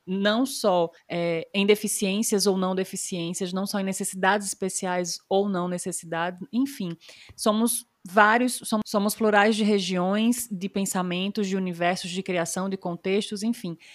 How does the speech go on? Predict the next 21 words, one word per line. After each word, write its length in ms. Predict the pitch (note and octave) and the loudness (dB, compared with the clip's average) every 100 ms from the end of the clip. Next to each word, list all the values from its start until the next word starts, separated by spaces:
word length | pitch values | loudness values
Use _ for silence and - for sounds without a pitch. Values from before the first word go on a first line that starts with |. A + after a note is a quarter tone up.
| - | -12
Então, 300 | G3+ G3 A3 | -8 -2 0
isso 180 | A#3+ A#3+ | 0 -2
faz 220 | C4+ B3 | 0 0
com 100 | B3 | 0
que 120 | B3 C4+ | 0 2
nós 360 | B3+ C4 C#4+ | 4 4 2
tenhamos, 640 | G4 G4 C4+ G#3+ A3 B3+ - _ | -4 0 2 2 0 -2 -8 _
no 380 | G#3+ A3+ D#4+ A4 | -4 2 4 4
dia 180 | C#4 A#3 | 6 6
a 40 | |
dia, 440 | G3+ F#3 F3+ B3 D4 _ _ | 4 0 0 0 -6 _ _
necessidades 680 | E4+ F#4+ F4+ E4 D#4 B3+ - | 0 2 0 2 4 4 2
também 520 | G4 G4+ A#3+ A3+ C#4 A#3 G3 | 0 2 4 4 2 0 -2
de, 100 | G#3+ | -2
de 180 | F#3+ G#3 | -2 -2
comunicação 840 | G#3+ G3+ G3+ G3+ F#3+ - G3 G#3 | 0 0 0 0 0 0 -2 0
e, 280 | G3 - F#3 | -2 -4 -8
e 20 | |
de, 420 | E3+ F#3 F#3 F3+ | -6 -6 -4 -4
de 140 | D#3+ F3+ | -6 -6
vivência, 640 | F#3+ F#3 G3 A3 - F#3+ | -4 0 2 2 0 -2